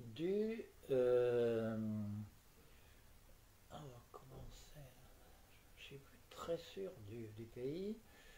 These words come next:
euh, enfin un pays africain, ça c'est sûr, disant : « Nous allons voter la condamnation, mais nous tenons à rappeler que pendant des années, ce sont les États-Unis qui ont fait des interventions complètement condamnables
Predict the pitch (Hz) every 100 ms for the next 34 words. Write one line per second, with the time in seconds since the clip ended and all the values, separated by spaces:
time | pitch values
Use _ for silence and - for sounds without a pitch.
0 | - - - - - 143 139 135 127 127
1 | 120 120 117 113 110 123 110 131 123 123
2 | 113 107 190 220 - 127 - 113 - 190
3 | 233 - - - - - 131 165 165 185
4 | 175 143 127 143 180 202 220 190 127 117
5 | 180 202 208 165 127 139 120 117 113 120
6 | - 190 - - - - - - - -
7 | - - - - - - - - - -
8 | - - 151 233 277 - - - - -
9 | - - - - - - - - - -
10 | - 143 147 185 190 160 131 131 127 131
11 | 127 196 226 - - 160 156 113 131 135
12 | 127 135 143 170 175 165 - 123 127 117
13 | 113 131 131 135 139 127 113 120 120 120
14 | 117 127 120 123 - 127 117 117 131 -
15 | 127 113 113 110 117 170 208 214